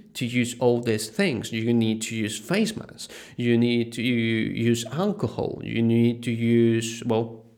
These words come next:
to have social distance and things like that. All of that helps. You need to get vaccinated. All of that helps. So those are tools, and the more the tools that you use, the better are your chances.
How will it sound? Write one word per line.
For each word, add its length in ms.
to 100
have 240
social 420
distance 720
and 220
things 260
like 160
that. 320
All 340
of 120
that 260
helps. 580
You 140
need 320
to 80
get 220
vaccinated. 760
All 220
of 140
that 180
helps. 760
So 400
those 380
are 180
tools, 640
and 320
the 60
more 180
the 80
tools 280
that 120
you 100
use, 580
the 60
better 340
are 200
your 200
chances. 680